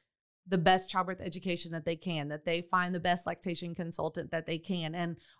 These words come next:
we want them to find those people that are really great at what they do. They're passionate about what we do. And what we're passionate about is the actual birth.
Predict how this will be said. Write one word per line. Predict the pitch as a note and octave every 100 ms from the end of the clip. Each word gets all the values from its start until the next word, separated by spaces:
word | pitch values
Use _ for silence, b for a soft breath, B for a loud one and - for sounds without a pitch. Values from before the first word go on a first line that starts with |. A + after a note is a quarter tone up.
| -
we | G#3+
want | G#3+ F#3 G3+ G3 F3+ -
them | F3+ F3 E3 E3 D#3+ -
to | F#3+ F3+ E3 D#3+ D#3 b b b _
find | - A3 A3+ F#3+
those | E3+ D3+
people | - F3 - D3+ D#3 F#3
that | F#3 D#3+
are | F3+ F#3
really | A3 G#3+
great | - E3+ G3
at | -
what | E3+ -
they | D#3
do. | D3+ E3 G3
They're | -
passionate | - - - - F#3+ F#3
about | F#3+ -
what | F#3
we | F#3
do. | F#3+ F#3+ F#3
And | F3+
what | F3
we're | F#3 F#3+
passionate | F#3+ F3 F3 E3+ E3+
about | E3 D#3+ D#3 -
is | F#3 D#3+ D3+ - - _ _ _
the | F3+
actual | E3 - - D#3+
birth. | - -